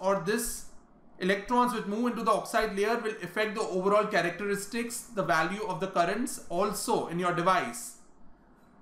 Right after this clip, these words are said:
This concept we'll be studying in details, which is nothing but a floating gate concept, in that we add on an additional gate,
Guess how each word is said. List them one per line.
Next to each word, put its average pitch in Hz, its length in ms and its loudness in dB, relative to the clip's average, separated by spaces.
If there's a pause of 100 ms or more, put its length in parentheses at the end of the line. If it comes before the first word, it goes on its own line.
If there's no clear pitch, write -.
This 254 200 2
concept 240 680 2
we'll 196 180 2
be 220 140 -2
studying 202 440 0
in 202 160 -4
details, 196 640 0
which 175 140 -6
is 175 80 0
nothing 180 280 0
but 202 120 0
a 190 40 2
floating 196 420 -2
gate 196 260 2
concept, 175 520 0 (400)
in 190 140 2
that 220 320 4
we 226 200 -10
add 185 240 4
on 240 220 4
an 214 120 0
additional 185 420 0
gate, 165 400 -2